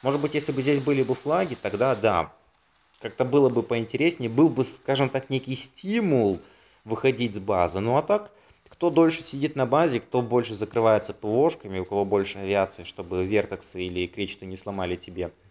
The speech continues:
супероружие, тот и выигрывает.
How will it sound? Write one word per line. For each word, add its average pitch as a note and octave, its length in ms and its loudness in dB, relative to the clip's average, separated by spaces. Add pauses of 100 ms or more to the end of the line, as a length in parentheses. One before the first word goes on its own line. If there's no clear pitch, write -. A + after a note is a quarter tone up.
(840)
супероружие, A2+ 720 0
тот - 180 -6
и A2+ 40 -4
выигрывает. E2 560 -4